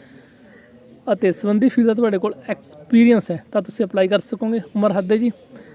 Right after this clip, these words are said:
ਪੱਚੀ ਤੋਂ ਲੈ ਕੇ ਸੱਠ ਸਾਲ ਤੱਕ ਦੇ ਉਮੀਦਵਾਰ ਅਪਲਾਈ ਕਰ ਸਕਦੇ ਨੇ ਜੀ। ਅਠਾਰਾਂ ਹਜ਼ਾਰ ਪ੍ਰਤੀ ਮਹੀਨਾ ਪੇ ਦਿੱਤੀ ਜਾਵੇਗੀ ਅਤੇ ਰਹਿਣ ਦੀ ਸੁਵਿਧਾ ਵੀ ਤੁਹਾਨੂੰ ਦਿੱਤੀ ਜਾਵੇਗੀ। ਪੋਸਟ ਨੰਬਰ ਪੰਜ ਜੀ, ਪ੍ਰੋਜੈਕਟ ਮੈਨੇਜਰ ਦੀ ਪੋਸਟ ਹੈ ਜੀ। ਪੋਸਟ ਹੈ ਇੱਕ,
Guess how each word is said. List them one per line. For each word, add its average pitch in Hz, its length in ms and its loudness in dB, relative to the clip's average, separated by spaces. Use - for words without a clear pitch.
ਪੱਚੀ 214 220 -4
ਤੋਂ 202 100 -2
ਲੈ 214 80 -4
ਕੇ 220 60 -6
ਸੱਠ 208 280 -6
ਸਾਲ 220 140 -2
ਤੱਕ 208 200 -10
ਦੇ 214 80 -6
ਉਮੀਦਵਾਰ 196 320 -2
ਅਪਲਾਈ 196 200 -2
ਕਰ 202 120 -4
ਸਕਦੇ 208 280 -6
ਨੇ 220 80 -6
ਜੀ। 233 160 -2
ਅਠਾਰਾਂ 202 220 -2
ਹਜ਼ਾਰ 202 140 -2
ਪ੍ਰਤੀ 196 240 -8
ਮਹੀਨਾ 196 200 -4
ਪੇ 185 140 0
ਦਿੱਤੀ 190 200 -6
ਜਾਵੇਗੀ 220 360 -2
ਅਤੇ 202 120 -4
ਰਹਿਣ 196 180 0
ਦੀ 202 60 -6
ਸੁਵਿਧਾ 208 220 -4
ਵੀ 202 60 -2
ਤੁਹਾਨੂੰ 196 200 -6
ਦਿੱਤੀ 220 300 -4
ਜਾਵੇਗੀ। 147 420 -6
ਪੋਸਟ 208 280 -4
ਨੰਬਰ 220 200 0
ਪੰਜ 175 220 -4
ਜੀ, 180 80 -6
ਪ੍ਰੋਜੈਕਟ 185 440 -8
ਮੈਨੇਜਰ 202 300 -2
ਦੀ 202 100 -6
ਪੋਸਟ 208 340 -6
ਹੈ 214 40 -4
ਜੀ। 208 100 -8
ਪੋਸਟ 196 260 -6
ਹੈ 196 60 -6
ਇੱਕ, 170 260 -8